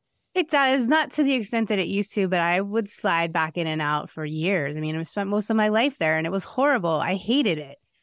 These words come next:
Um, but yeah, it was familiar. And I I accepted this story, this belief about myself that I was depressed. I was just wired this way, and that's just how it was going to be, and I just better get used to it.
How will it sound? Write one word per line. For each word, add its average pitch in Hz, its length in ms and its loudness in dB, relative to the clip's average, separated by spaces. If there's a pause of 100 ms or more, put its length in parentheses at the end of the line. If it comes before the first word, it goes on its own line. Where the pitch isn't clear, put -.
(340)
Um, 190 460 2
but 190 240 2
yeah, 269 260 2
it 196 100 2
was 226 300 0
familiar. 175 600 0
And 170 300 -2
I 175 460 0 (540)
I 185 120 0
accepted 214 720 0
this 180 460 -2
story, 185 560 0
this 180 180 0
belief 185 440 0
about 185 240 0
myself 180 480 2
that 165 140 0
I 156 200 0
was 175 360 0
depressed. 208 640 -4
I 165 120 0
was 170 260 0
just 185 380 -2
wired 160 480 -4
this 180 200 0
way, 190 300 4
and 175 140 2
that's 160 260 -2
just - 180 -6
how 165 400 0
it 156 120 -2
was 180 160 0
going 156 300 0
to 156 60 0
be, 226 280 2
and 160 100 0
I 156 120 2
just 156 240 -4
better 156 240 2
get 147 180 -2
used 220 260 -4
to 165 120 -12
it. - 180 -10